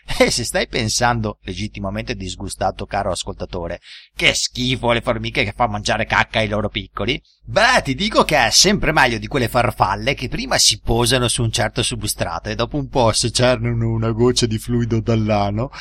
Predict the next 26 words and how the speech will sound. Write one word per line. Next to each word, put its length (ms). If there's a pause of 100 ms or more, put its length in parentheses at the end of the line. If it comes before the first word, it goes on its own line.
(260)
che 140
poi 260
succhiano 520
con 140
la 80
loro 260
proboscide 640
per 160
cibarsi 520
delle 160
componenti 560
chimiche 340
ricavate 420
dal 80
substrato 560
stesso 360
e 40
sciolte 380
nella 180
goccia 280
stessa. 720
Blah. 580 (760)
Comunque, 680
nutrire 480
le 120
larve 680